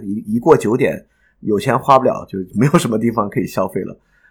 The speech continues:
但在一个互联网密集的地方，消费是二十四小时的，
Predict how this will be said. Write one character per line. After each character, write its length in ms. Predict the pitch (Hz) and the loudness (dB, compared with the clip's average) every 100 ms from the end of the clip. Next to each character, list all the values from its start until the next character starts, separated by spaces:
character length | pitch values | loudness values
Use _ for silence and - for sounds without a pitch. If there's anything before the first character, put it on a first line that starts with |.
| _ | _
但 120 | 135 | -2
在 160 | 127 120 | 2 2
一 40 | |
个 120 | 117 | 0
互 200 | 120 - | -2 -2
联 120 | 127 104 | -2 0
网 160 | 107 90 | -2 -2
密 160 | 120 | -4
集 120 | 98 | -4
的 120 | 78 92 | -8 -8
地 160 | 85 | -8
方， 280 | - 80 - | -8 -12 -14
消 280 | - - 131 | -8 0 0
费 120 | 139 | 0
是 120 | 127 - | -6 -6
二 140 | 131 | -6
十 140 | 110 110 | -6 -8
四 160 | - | -10
小 180 | 110 104 | -8 -10
时 160 | - - | -10 -18
的， 160 | - | -20